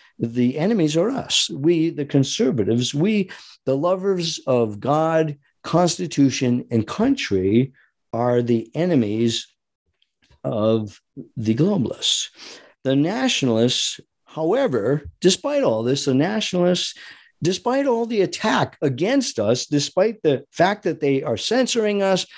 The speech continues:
they are quashing us in every way possible,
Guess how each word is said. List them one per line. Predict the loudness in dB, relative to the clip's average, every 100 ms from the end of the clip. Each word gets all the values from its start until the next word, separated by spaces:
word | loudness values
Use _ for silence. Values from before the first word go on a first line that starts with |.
| -20 -2
they | 2
are | 2
quashing | 0 -4 0 0 0 0 0
us | 0 -2 0
in | 2 2 0
every | -2 0 0
way | 2 0
possible, | -2 -2 0 0 0 2 0